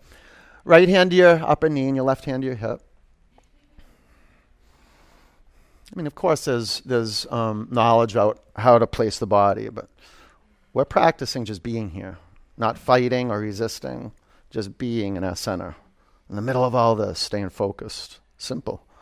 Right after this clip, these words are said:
Not easy. Take your upper leg to the right, gaze to the left, keep the breath flow. Let that strengthen your empirical balance muscles.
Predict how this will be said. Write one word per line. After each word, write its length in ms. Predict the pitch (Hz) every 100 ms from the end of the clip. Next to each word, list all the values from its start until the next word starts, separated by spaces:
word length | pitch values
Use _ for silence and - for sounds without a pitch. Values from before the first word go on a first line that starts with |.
| _ _ _ _
Not 240 | - 113 147
easy. 520 | 180 165 - 147 135 _ - _
Take 180 | - 127
your 80 | 139
upper 160 | 135 139
leg 160 | 139
to 80 | 131
the 80 | 127
right, 360 | 139 143 131
gaze 260 | - 120 117
to 80 | 120
the 80 | 123
left, 340 | 131 120 -
keep 240 | - 131
the 80 | -
breath 280 | 131 147 -
flow. 340 | - 131 123 113 _ _ 123
Let 160 | 123
that 200 | 139 131
strengthen 440 | - - 139 131 131
your 100 | 120
empirical 480 | 120 135 120 127
balance 420 | 113 120 120 120 117
muscles. 540 | 110 - 123 127